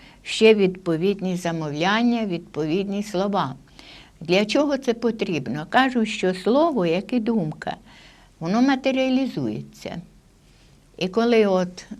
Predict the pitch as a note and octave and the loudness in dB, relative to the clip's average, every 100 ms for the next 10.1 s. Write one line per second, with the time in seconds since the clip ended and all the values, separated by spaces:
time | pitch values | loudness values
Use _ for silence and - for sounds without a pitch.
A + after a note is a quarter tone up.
0 | - F3 D#3+ D#3+ D3 - E3+ E3+ F3+ F#3 | -2 0 2 2 0 -2 0 2 4 4
1 | F3+ D#3+ - D3+ - D3 - - C#3 G3 | 4 0 -2 -8 -6 -6 -4 -4 2 4
2 | B3 A#3+ D#3 D#3+ G#3 G#3 G3+ F3 - G3+ | 6 4 0 0 0 0 0 -2 0 2
3 | F#3 E3+ D#3 F3+ E3+ D3 C3 - E3 F3+ | 4 2 0 0 2 2 0 -2 0 0
4 | D#3+ C#3 B2 - D3 C3 B2+ - G3 C#4 | -2 -2 -8 -4 -4 -4 -6 0 2 2
5 | C#4 - A#3+ - - - - C#3+ C#3+ G3+ | 0 -4 -6 -8 -20 -20 -8 -4 0 2
6 | B3 A#3+ A3+ A3+ A3+ A#3 A3 F3+ F3 F3+ | 2 0 -2 0 2 2 0 -2 -4 -4
7 | G3 E3+ - C#3 D#3+ D#3+ D#3 F3 D3 - | -4 -6 -10 -10 -8 -8 -8 -8 -10 -12
8 | - D3+ C#3 C3+ - - - D#3+ D#3 D#3 | -6 -2 -2 -4 -12 -20 -12 -2 0 0
9 | D#3 D#3 D#3 - C#3+ D3 D3+ C3+ A#2+ - | -2 -2 -4 -6 -6 -4 -4 -2 -4 -6
10 | - | -12